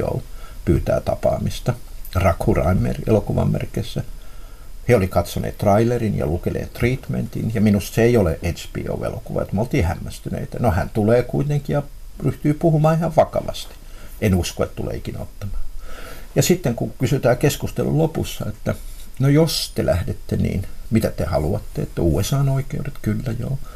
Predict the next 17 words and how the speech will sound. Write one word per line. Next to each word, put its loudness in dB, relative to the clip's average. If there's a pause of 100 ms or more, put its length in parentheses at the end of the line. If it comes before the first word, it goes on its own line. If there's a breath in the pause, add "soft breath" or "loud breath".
(280 loud breath)
Mikä 4
summa? 4 (160)
Ei 6
voi 4
sanoa. 2 (840 loud breath)
Kun 0 (840 loud breath)
mä 2
sanon, 2
että -4
ei, 2
entäs 2
haarukka? 2 (220)
No, 2
sitten -2
hän 2
sanoi, 0
että -4